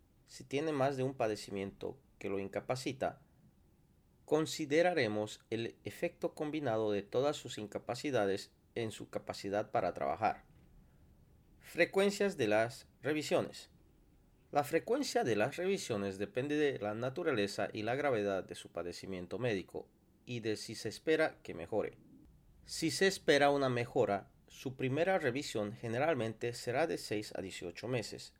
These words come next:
después de la fecha en que quedó incapacitado. Si es posible mejorar, pero no se puede predecir, revisaremos su caso aproximadamente cada tres años.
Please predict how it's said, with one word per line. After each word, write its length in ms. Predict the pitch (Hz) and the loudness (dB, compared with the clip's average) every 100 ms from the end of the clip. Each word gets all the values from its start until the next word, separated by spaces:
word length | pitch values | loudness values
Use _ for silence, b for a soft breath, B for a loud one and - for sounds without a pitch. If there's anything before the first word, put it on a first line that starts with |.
| _ | _
después 440 | - 110 - 160 175 | -8 -8 -2 0 0
de 100 | 180 | 2
la 100 | 156 | 0
fecha 460 | - 98 - 107 - | 0 -4 -4 -6 -6
en 100 | 95 | -10
que 160 | - - | -10 -8
quedó 320 | 104 107 - | -4 -2 -4
incapacitado. 800 | 107 - - - - 107 87 - - _ _ _ _ _ _ _ _ _ _ | -8 -10 -10 -12 0 4 4 2 -12 _ _ _ _ _ _ _ _ _ _
Si 240 | - - | -10 0
es 100 | 170 | 0
posible 520 | - 196 - 120 107 107 | 0 -2 -2 -2 0 0
mejorar, 580 | 95 98 127 90 90 - _ _ _ _ _ _ | -2 0 2 2 2 -6 _ _ _ _ _ _
pero 240 | 123 123 | 2 4
no 140 | 131 165 | 4 0
se 140 | - | -2
puede 340 | - 113 110 110 | -4 0 0 0
predecir, 720 | - 101 123 135 - 92 127 - _ _ _ _ - 214 | -4 -2 -2 -2 -4 -6 -8 -20 _ _ _ _ -20 -14
revisaremos 880 | 110 113 127 135 180 156 127 123 127 | -4 -2 -2 2 4 6 4 2 -2
su 160 | 123 | -4
caso 440 | - 107 - 110 - | 0 0 0 -6 -4
aproximadamente 1200 | - - 113 - 123 131 180 156 117 113 117 - - _ | -4 -4 -6 -6 -4 0 2 2 0 -2 -4 -4 -8 _
cada 300 | - 95 92 | 0 2 2
tres 240 | - 101 139 | -2 -2 0
años. 460 | 107 82 - - | 0 -2 -10 -16